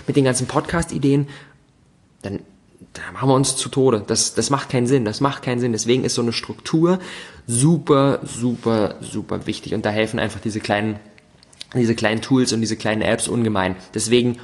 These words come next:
kurzer Rundown heute. Was nutzen wir, um produktiv im Team zusammenzuarbeiten? Und da ist, muss ich ganz klar sagen, unser M V P das Wichtigste,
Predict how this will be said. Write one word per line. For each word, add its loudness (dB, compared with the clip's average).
kurzer 2
Rundown 0
heute. -2
Was -2
nutzen 0
wir, 2
um -2
produktiv -2
im -2
Team 0
zusammenzuarbeiten? -2
Und 0
da 4
ist, 4
muss 4
ich -2
ganz 0
klar 4
sagen, 0
unser -2
M 2
V 0
P -2
das 0
Wichtigste, 2